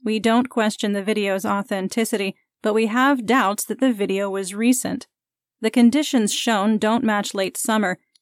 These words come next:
even considering that the area filmed was recently shelled.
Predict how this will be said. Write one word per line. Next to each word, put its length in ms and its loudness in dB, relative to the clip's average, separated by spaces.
even 340 6
considering 680 2
that 140 -2
the 160 -2
area 320 0
filmed 420 0
was 220 -2
recently 480 -4
shelled. 500 -2